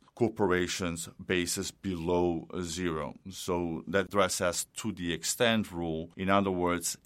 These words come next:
that will prevent U S shareholders from recognizing capital gain to the extent that there is no basis. The alternative basis shifting election may allow for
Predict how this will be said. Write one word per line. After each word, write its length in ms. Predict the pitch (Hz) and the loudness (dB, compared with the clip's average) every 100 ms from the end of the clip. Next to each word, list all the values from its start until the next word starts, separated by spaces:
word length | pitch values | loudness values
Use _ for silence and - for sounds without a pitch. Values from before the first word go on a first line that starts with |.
| - | -2
that 220 | 101 98 | 2 2
will 160 | 92 98 | 2 0
prevent 960 | - 95 82 80 110 120 82 76 80 - - | -2 -4 -4 0 2 2 0 -4 -10 -12 -6
U 300 | 117 104 92 | 0 4 4
S 200 | - - - | 4 -2 -6
shareholders 840 | - - 98 92 87 85 85 - - | -6 0 2 2 0 0 -2 -4 -6
from 280 | - 85 | -4 0
recognizing 840 | 82 82 - 82 78 76 80 78 - | 2 0 -2 -4 -2 -4 -6 -8 -6
capital 460 | - 80 80 - 78 | -2 0 -2 -8 -8
gain 540 | 76 110 95 80 82 - | 0 0 2 0 -4 -4
to 100 | - | 0
the 120 | 87 | 2
extent 420 | 85 - - 80 76 | 2 2 2 2 0
that 160 | 76 | -4
there 160 | - 76 | -2 -2
is 240 | 67 - | -2 -4
no 200 | - 71 | -4 -4
basis. 680 | 65 - 50 - - - - _ _ | -4 -6 -6 -8 -10 -12 -14 _ _
The 100 | 95 | 2
alternative 680 | 107 104 151 151 151 120 95 - | 2 4 4 4 4 2 0 0
basis 480 | 98 107 120 - 95 | 6 6 6 2 -2
shifting 480 | 90 - 87 - 85 | -2 -4 -4 -4 -4
election 680 | 82 87 90 - 90 82 82 | 0 2 2 0 -4 -4 -4
may 180 | 92 101 | 0 6
allow 460 | 104 101 110 123 143 | 6 8 8 8 6
for 300 | - 113 | 2 -2